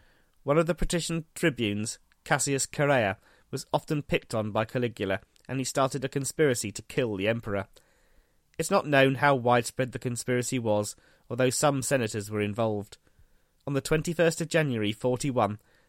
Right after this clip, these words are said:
the conspirators cornered the emperor as he was leaving a talk he was having with a group of actors, and they stabbed him to death. He was only twenty-eight years old, and had been emperor for four years.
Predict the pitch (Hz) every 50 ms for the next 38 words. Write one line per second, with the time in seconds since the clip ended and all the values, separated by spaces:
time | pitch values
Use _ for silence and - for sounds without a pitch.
0 | _ - - - - 143 - - 160 170 170 160 - 170 160 - - _ _ _
1 | _ - - 170 170 165 170 156 - 175 - - 127 117 107 120 110 110 - 110
2 | 110 120 117 113 113 - 117 127 131 127 135 135 131 123 - - 156 135 120 -
3 | - - _ - _ _ _ 147 143 143 - 160 156 135 131 117 110 110 113 123
4 | - 123 117 107 - 123 127 123 - - _ - 107 98 - - _ _ _ _
5 | - 127 123 120 120 - - 151 135 117 - - 101 95 - 104 90 - 117 104
6 | 101 - - - - - - _ _ _ _ _ _ _ _ _ _ _ - 143
7 | 143 139 156 156 156 151 139 - - 156 151 147 - 170 147 135 139 - - 131
8 | 135 135 135 127 135 113 104 98 101 101 - - - _ _ _ _ - 135 135
9 | 127 - 147 151 156 151 - 123 104 95 98 - - 117 - - 117 104 101 95
10 | 107 113 113 104 104 104 -